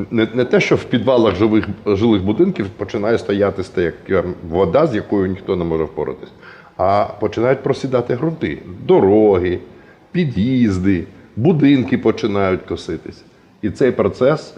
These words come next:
він неминуче набирає обертів. Зрозуміло було, ні тоді, ні зараз Росія не буде вкладати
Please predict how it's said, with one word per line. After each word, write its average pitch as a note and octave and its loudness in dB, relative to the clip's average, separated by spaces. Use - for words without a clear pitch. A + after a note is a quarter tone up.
він G2+ -2
неминуче F#2+ 0
набирає D#2+ -2
обертів. - -8
Зрозуміло A2 2
було, G2+ 4
ні A2+ -2
тоді, A#2 2
ні G2+ 0
зараз C#3+ -2
Росія G#2 0
не G#2 0
буде E2+ -2
вкладати D2 -6